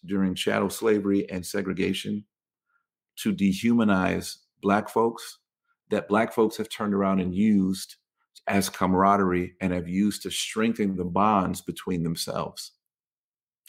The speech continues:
One of those things, and I'm not here to argue with you or debate about this,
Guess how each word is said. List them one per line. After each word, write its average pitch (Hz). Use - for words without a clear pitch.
One 131
of 120
those 98
things, 101
and 90
I'm 98
not 98
here 98
to 90
argue 101
with 98
you 101
or 90
debate 87
about 95
this, 98